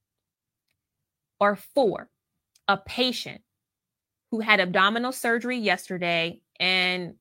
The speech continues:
has now developed confusion. Who are our priority patients? Let me, let me break them down again. Here we go. A patient with a history of C H F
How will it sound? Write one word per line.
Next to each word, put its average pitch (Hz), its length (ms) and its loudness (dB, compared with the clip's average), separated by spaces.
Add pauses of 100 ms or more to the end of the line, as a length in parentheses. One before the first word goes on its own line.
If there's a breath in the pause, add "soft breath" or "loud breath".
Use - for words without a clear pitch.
(140)
has 185 260 -8
now 208 220 6
developed 185 460 0
confusion. - 640 -14 (1400)
Who 392 200 4
are 269 220 6
our 220 220 4
priority 220 580 2
patients? 196 480 -2
Let 202 140 2
me, 277 160 0
let 214 160 0
me 254 80 -2
break 254 180 2
them 277 100 0
down 254 200 4
again. 247 320 0
Here 190 100 -6
we 233 80 -4
go. 214 260 2 (320)
A 196 80 0
patient 277 560 0
with 214 200 -4
a 190 60 2
history 233 720 -4
of 175 140 -6
C - 340 -4
H 233 240 -2
F 175 200 -2